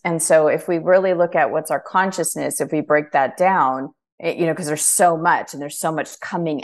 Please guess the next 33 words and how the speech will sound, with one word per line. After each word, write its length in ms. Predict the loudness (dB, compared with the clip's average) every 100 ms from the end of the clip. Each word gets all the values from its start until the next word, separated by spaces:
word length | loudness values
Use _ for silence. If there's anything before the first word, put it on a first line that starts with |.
| -2
at 240 | -2 -2
us 240 | -4 -8 -8
now 300 | -6 -6 -6
and 200 | -6 -2
other 460 | 0 0 2 0
people 760 | -2 -4 -4 0 2 2 2 -2
and 320 | -2 -4 -6
contrast 960 | -2 0 0 0 0 0 0 -4 -10 -10
and 100 | -8
things 220 | -10 -8
like 160 | -6
that. 300 | 0 0 0 -4 _ _ 0
But 160 | 2
really 260 | 2 2 2
the 220 | 0 -2
only 360 | -4 -4 -4 -8
thing 260 | -4 -2 -2
that 140 | -2
we 120 | -2
have 180 | -2 -4
control 480 | -4 -6 0 2 2
over 420 | 2 2 2 2
or 160 | 2 2
influence 680 | 2 2 2 0 -2 -2
over 440 | -2 0 0 -2 0
is 380 | 0 2 2 0
our 380 | 0 0 -2 -6 -4
consciousness. 640 | -2 -2 -6 -6 -6 -4
So 180 | 2 2
what 280 | 2 2 2
is 220 | 2 -2
our 100 | -4
consciousness? 720 | -4 -6 -6 -10 -12 -12 -16